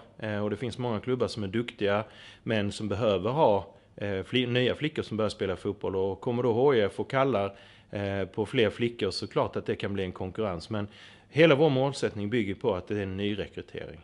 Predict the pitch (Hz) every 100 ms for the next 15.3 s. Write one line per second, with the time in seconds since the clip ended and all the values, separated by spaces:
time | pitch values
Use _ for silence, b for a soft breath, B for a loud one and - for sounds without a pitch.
0 | - 117 120 - - 143 95 90 - 123
1 | 117 98 - 92 - - 101 104 - 110
2 | 98 95 90 90 85 104 87 78 - 107
3 | - - - B B B B - 120 117
4 | 143 123 120 113 107 92 151 165 120 -
5 | 113 135 165 - 101 127 104 101 107 123
6 | 110 113 139 - 101 - 92 104 113 -
7 | 107 120 101 - - 107 131 113 - 113
8 | - 135 98 127 107 104 101 120 101 -
9 | 95 90 98 110 113 - 110 117 104 131
10 | B B B B 117 117 110 123 120 101
11 | 117 143 113 95 92 92 147 123 - 101
12 | 123 95 104 131 147 101 87 117 117 -
13 | 90 - 107 117 147 107 107 123 120 90
14 | - 104 104 90 87 87 85 101 85 -
15 | 98 - 98